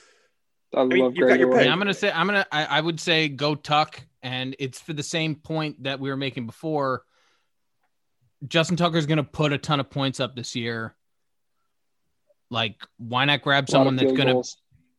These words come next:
Speaker 3: he, he, you're gonna get points. Like, he's going to give you points that could mean your season.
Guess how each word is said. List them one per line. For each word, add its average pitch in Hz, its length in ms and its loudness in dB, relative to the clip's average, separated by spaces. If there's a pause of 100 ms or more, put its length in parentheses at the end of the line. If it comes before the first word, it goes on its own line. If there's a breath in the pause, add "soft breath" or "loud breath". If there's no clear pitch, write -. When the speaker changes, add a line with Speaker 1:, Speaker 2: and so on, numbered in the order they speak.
(240)
Speaker 3:
he, 135 180 -2
he, 131 260 -6
you're 127 180 -6
gonna 139 220 0
get 139 460 0 (260)
points. - 640 -6 (100)
Like, 110 280 -10
he's 113 240 -6
going 131 420 -2
to 127 80 -4
give 123 220 -4
you 123 100 -4
points 127 340 -4
that 123 120 -6
could 117 160 -6
mean 120 500 -2
your 110 200 -8
season. 110 680 -6